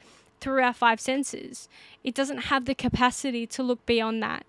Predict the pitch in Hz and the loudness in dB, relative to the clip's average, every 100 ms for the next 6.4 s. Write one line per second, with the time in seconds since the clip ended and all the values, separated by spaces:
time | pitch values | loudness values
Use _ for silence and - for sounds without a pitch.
0 | - - - 254 254 247 247 285 277 294 | -20 -16 2 6 6 6 4 2 0 -2
1 | 269 254 254 247 240 226 233 247 240 - | 0 2 2 4 4 4 2 -4 -2 0
2 | 262 - - 254 226 220 220 208 226 214 | 0 -2 0 2 4 4 2 2 0 0
3 | - - - - - 233 - - - 254 | -4 -16 -20 -20 -12 -8 -8 -2 4 4
4 | - 285 277 254 233 220 214 220 262 302 | 4 2 2 2 2 4 4 4 4 4
5 | 311 311 247 - 233 220 214 233 262 277 | 4 4 0 2 0 2 2 2 4 4
6 | 285 262 233 233 | 2 4 4 2